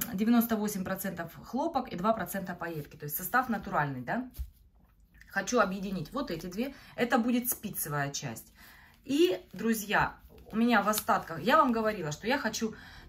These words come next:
тунику или, м, рубашку в индийском стиле. Вот вы знаете,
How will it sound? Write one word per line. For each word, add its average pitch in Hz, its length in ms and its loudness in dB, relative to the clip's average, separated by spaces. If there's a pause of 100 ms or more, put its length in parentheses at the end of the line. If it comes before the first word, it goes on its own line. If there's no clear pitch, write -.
тунику 302 640 6
или, 202 500 0
м, 170 880 -10
рубашку 277 480 8
в 196 100 -4
индийском 208 480 -2
стиле. 151 460 -6 (320)
Вот 226 160 4
вы 262 100 0
знаете, 277 520 2